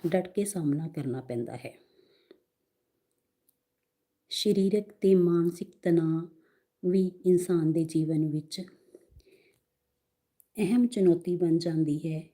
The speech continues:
ਕਿਉਂਕਿ ਜਦੋਂ ਇਨਸਾਨ ਮਾਨਸਿਕ ਤੌਰ 'ਤੇ, ਸਰੀਰਕ ਤੌਰ 'ਤੇ ਫਿੱਟ ਹੋਵੇਗਾ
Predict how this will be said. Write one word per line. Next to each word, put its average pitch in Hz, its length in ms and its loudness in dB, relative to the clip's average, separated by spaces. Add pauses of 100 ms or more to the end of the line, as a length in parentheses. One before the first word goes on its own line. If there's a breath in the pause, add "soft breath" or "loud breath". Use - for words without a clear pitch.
(300 soft breath)
ਕਿਉਂਕਿ 170 320 -4
ਜਦੋਂ 170 380 0
ਇਨਸਾਨ 165 720 -4 (540 soft breath)
ਮਾਨਸਿਕ 180 520 4
ਤੌਰ 170 200 -4
'ਤੇ, 160 260 -12 (300)
ਸਰੀਰਕ 170 520 -2
ਤੌਰ 165 260 -4
'ਤੇ 165 320 -6 (2250 soft breath)
ਫਿੱਟ 202 320 -2
ਹੋਵੇਗਾ 160 600 -6